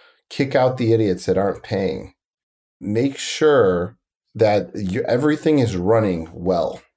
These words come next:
so that you can withstand a storm. And I think that, you know, that's the very first thing. If your, if your operations aren't quite where they need to be, do everything you can and try to get them running and get the cash flow pumping.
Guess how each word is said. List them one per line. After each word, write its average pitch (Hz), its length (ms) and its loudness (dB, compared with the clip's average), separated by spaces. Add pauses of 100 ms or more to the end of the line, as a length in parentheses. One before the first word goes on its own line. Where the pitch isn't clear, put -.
(180)
so - 140 0
that 117 160 6
you 139 100 2
can 143 180 2
withstand 113 680 0
a 90 140 -6
storm. - 480 -4 (600)
And 110 360 0
I 110 160 0
think 131 300 -2
that, 110 400 2 (380)
you 101 140 -8
know, 98 100 2
that's 123 280 2
the 110 120 2
very 120 360 2
first 123 420 -4
thing. 90 140 -2
If 87 120 -10
your, 117 160 2
if - 160 -2
your 101 140 -2
operations 117 540 0
aren't 127 200 2
quite 123 200 2
where 117 120 6
they 117 120 2
need 123 160 -2
to 120 120 -6
be, 90 280 -2 (480)
do 123 180 0
everything 127 520 2
you 123 40 0
can 123 220 0
and 95 100 -2
try 104 140 0
to 95 100 0
get 95 240 -4
them 95 300 2
running 87 400 -2
and 90 160 -6
get 98 180 -4
the 101 60 -4
cash 95 360 -2
flow 90 200 0
pumping. - 480 -6